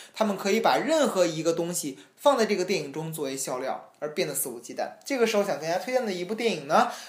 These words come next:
是一九七五年的电影，叫做《巨蟒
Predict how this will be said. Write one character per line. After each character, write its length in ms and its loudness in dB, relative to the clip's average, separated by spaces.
是 200 -4
一 240 2
九 200 2
七 280 0
五 160 0
年 200 -4
的 80 -4
电 200 0
影， 180 -4
叫 160 6
做 220 2
《巨 260 2
蟒 380 -4